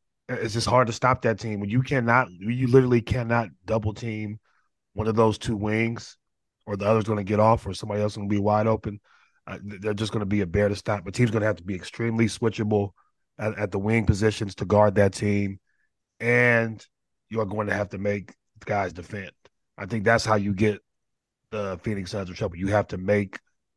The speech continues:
Book and K D really guard on the other end and then attack Chris Paul, and I think that'll be the best bet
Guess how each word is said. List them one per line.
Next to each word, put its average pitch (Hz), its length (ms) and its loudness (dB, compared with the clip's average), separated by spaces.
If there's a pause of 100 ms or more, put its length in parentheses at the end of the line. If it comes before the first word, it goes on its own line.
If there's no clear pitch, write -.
(240)
Book 117 400 4 (180)
and 90 180 -12
K 104 240 -2
D 104 380 2 (140)
really 107 240 0
guard 101 300 4
on 101 100 0
the 98 80 -4
other 98 280 -2
end 101 300 -2
and 92 100 -12
then 92 120 -8
attack 92 340 -6
Chris 95 220 -12
Paul, 92 380 -6
and 95 100 -8
I 95 40 -4
think 92 260 -8
that'll 98 220 4
be 92 120 -2
the 90 100 -2
best 90 360 -8
bet 95 200 0